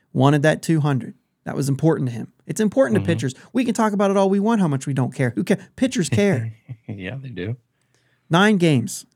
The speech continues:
Speaker 1: eight innings in the seventh, three times in the eighth, uh, once in the ninth for his complete game shutout as well, um, which is something that neither of these two t-, the guys did, obviously.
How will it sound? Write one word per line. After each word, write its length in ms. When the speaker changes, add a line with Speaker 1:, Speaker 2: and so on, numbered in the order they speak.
Speaker 1:
eight 180
innings 360
in 60
the 60
seventh, 460
three 240
times 320
in 60
the 120
eighth, 300
uh, 260
once 300
in 60
the 60
ninth 360
for 80
his 120
complete 320
game 160
shutout 380
as 100
well, 360
um, 460
which 140
is 120
something 300
that 80
neither 260
of 60
these 180
two 140
t-, 160
the 180
guys 240
did, 380
obviously. 500